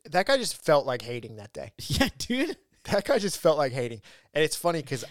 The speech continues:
Speaker 1: I've, I've been keeping up on, uh, uh, More Than a Married Couple.
Speaker 2: Okay.
Speaker 1: And it looks not good.
Speaker 2: Really?
Speaker 1: Yeah. Just, like, when I'm watching it, I'm like, "Oof, that arm is rough.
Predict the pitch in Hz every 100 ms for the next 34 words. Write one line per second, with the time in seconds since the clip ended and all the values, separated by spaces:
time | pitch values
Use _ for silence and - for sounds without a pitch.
0 | - 131 - 131 - 135 123 113 - 156
1 | 135 120 117 110 - 120 113 113 113 110
2 | 110 101 _ _ - 107 107 117 117 113
3 | 107 107 - 131 151 - _ _ _ _
4 | - 131 147 - _ _ 123 123 110 _
5 | _ _ 131 131 - 131 190 - 117 101
6 | 69 104 - _ _ _ _ _ 107 143
7 | - _ _ _ - - _ _ _ _
8 | _ _ _ _ _ _ _ _ - 139
9 | 123 117 101 151 - 110 107 104 95 123
10 | - - - 110 107 - - 92 -